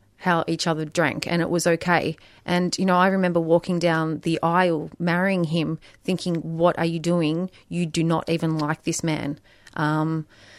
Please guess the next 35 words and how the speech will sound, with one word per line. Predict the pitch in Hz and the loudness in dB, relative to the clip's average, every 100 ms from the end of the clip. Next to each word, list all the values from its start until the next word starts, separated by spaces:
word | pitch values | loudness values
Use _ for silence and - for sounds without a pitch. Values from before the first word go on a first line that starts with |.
| - - - | -20 -20 -10
so | 160 - 180 160 - | -2 2 4 4 2
it | 175 | 0
just | 220 180 185 | 0 0 0
affected | - - - 175 | -2 -4 -2 0
my | 175 | 0
decisions. | 165 170 185 185 190 180 | 0 0 0 0 0 0
It | 180 | 0
affected | 180 - 170 190 185 | 0 0 -2 -4 0
my | 180 | 2
relationship | 170 165 165 185 165 165 | 2 2 0 -2 -4 -4
with | 170 165 | -4 -2
my | 165 | -2
family. | 151 170 165 180 220 269 - - - - | -2 0 0 2 2 0 -2 -20 -20 -10
Um, | - 170 160 156 - | -2 0 2 0 -2
you | 170 175 | 0 2
know, | 175 | 2
I | - 165 | 2 2
would | 170 | 0
drink | - 190 - | -2 -2 -2
to | 175 | -4
black | 170 170 - | -2 0 2
out, | 175 160 170 - - - - - - | 2 2 0 -6 -12 -20 -20 -12 -2
and | 165 165 165 - | 0 2 0 0
I | 165 165 165 - | 0 2 0 -10
would | 180 175 185 160 | -6 0 0 2
literally | 175 180 - 196 180 | 2 2 2 -2 0
become | 165 - 170 | -2 -2 0
the | 160 | 2
devil. | 165 160 147 143 _ - | 2 0 -2 -4 _ -4
And | 165 160 165 156 170 | 0 0 0 -2 0
when | 185 | 2
I'm | 190 190 | 2 2
in | 180 | 0
a | |
blackout, | - 156 - 175 160 226 - | 0 -2 2 0 2 -2 -6